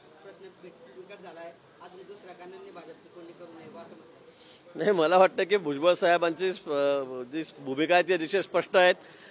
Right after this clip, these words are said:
Speaker 2: मी परवा दोन तास, तीन दिवसापूर्वी नाशिकला गेलो होतो, दोन अडीच तास आम्ही त्या ठिकाणी चर्चा केलेली आहे.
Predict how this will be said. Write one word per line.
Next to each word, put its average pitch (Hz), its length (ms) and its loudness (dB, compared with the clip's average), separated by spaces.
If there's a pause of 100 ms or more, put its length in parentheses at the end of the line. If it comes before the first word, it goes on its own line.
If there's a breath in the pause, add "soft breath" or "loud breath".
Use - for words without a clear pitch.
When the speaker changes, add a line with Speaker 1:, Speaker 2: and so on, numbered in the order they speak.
(140 loud breath)
Speaker 2:
मी 165 140 4
परवा 180 300 4
दोन 165 280 2
तास, 180 160 0
तीन 175 140 -6
दिवसापूर्वी 175 420 0
नाशिकला 165 320 0
गेलो 175 180 -2
होतो, 175 100 -2
दोन 170 220 -2
अडीच 170 180 -2
तास 175 140 0
आम्ही 170 200 0
त्या 185 80 0
ठिकाणी 160 180 -4
चर्चा 156 340 2
केलेली 165 260 2
आहे. 196 100 4